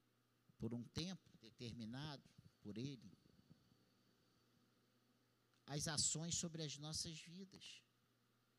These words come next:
Olha o que diz Efésios, volta aí pra termos uma compreensão exata disso aí. Efésios quatro, versículo trinta. Olha o que diz Efésios quatro, trinta.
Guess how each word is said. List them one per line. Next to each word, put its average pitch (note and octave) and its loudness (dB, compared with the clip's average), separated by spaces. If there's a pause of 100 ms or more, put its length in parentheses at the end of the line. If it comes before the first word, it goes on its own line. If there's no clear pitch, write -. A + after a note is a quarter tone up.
(880)
Olha F3+ 2
o F#3+ 4
que - 0
diz F3 2
Efésios, C#3+ 0
volta D3 -2
aí D3+ 0
pra C3+ -6
termos C#3 -2
uma C3+ -4 (100)
compreensão B2+ -2
exata A#2 -2
disso G#2+ -6
aí. F2+ -8 (220)
Efésios - -4
quatro, C3+ 2 (680)
versículo B2 10
trinta. - 10 (280)
Olha F3 6
o - 0
que G3+ 2
diz D3+ 0
Efésios B2+ -2
quatro, F2+ -8 (560)
trinta. - -2